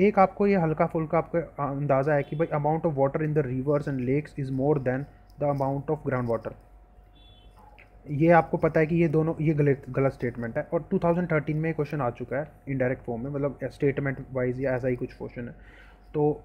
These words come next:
ये आंसर आपका गलत है। तो जब ये गलत हुआ तो इसको ठीक करने का ट्राई करो, और आपको ये लॉजिकल भी लग रहा है। जब आप पढ़ते हो एनसीईआरटी, ये क्वेश्चन ना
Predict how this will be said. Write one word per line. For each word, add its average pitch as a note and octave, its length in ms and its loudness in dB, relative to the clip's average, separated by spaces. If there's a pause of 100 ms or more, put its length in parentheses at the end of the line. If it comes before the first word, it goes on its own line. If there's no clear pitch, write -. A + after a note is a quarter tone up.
(160)
ये D#3+ 200 6
आंसर D#3+ 320 4
आपका D3+ 260 0 (120)
गलत A#2+ 320 0
है। D3 60 -2
तो D3+ 140 -2
जब E3 240 2
ये G3+ 140 8
गलत F#3+ 260 8
हुआ F#3 80 4
तो F#3 100 -2
इसको F3+ 240 0
ठीक F3 240 2
करने D3+ 240 2
का D3 100 0
ट्राई B2 220 -2
करो, E3+ 180 0
और F#3+ 100 2
आपको F3+ 240 2
ये F#3+ 60 6
लॉजिकल E3+ 460 4
भी E3+ 100 2
लग C#3 140 4
रहा C#3 80 2
है। D#3 60 2
जब F3+ 100 4
आप F#3 140 0
पढ़ते D#3 280 4
हो D#3+ 60 4
एनसीईआरटी, B2 440 -4
ये - 340 -12
क्वेश्चन E3+ 300 -2
ना A3+ 200 0